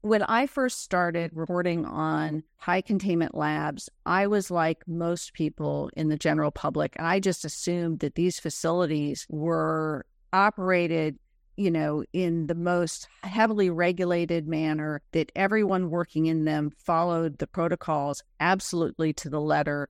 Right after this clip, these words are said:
that machinery and safety systems were redundant and well-maintained, and, and that, that these kinds of issues couldn't occur. And so it was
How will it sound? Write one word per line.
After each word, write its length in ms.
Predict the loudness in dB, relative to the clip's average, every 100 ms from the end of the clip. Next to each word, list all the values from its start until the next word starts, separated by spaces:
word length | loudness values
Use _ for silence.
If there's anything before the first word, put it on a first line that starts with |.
| -10
that 420 | -4 0 0 -2
machinery 1040 | -2 -2 -4 -2 0 2 0 0 0 -2
and 360 | -4 -6 -4 -4
safety 440 | 0 0 0 -2
systems 840 | -2 -2 -2 -2 -2 -2 -2 -6 -10 -20 _ -8
were 360 | -2 0 0 -2
redundant 760 | -4 0 2 4 2 2 0 -4
and 360 | -4 -4 -6 -10
well-maintained, 1200 | -2 4 4 4 2 0 -2 -2 0 -2 -2 -4 -4
and, 520 | -4 -2 -2 -2 -4 -6 -6
and 480 | -4 -2 -4 -2
that, 200 | 0 0 0
that 140 | -2 0
these 200 | 0 0
kinds 340 | 0 2 2
of 80 | 2
issues 320 | -2 0 -2
couldn't 260 | -2 -6 -6
occur. 420 | -6 -2 2 4
And 180 | 4 0
so 200 | 0 -2
it 80 | -2
was 180 | -4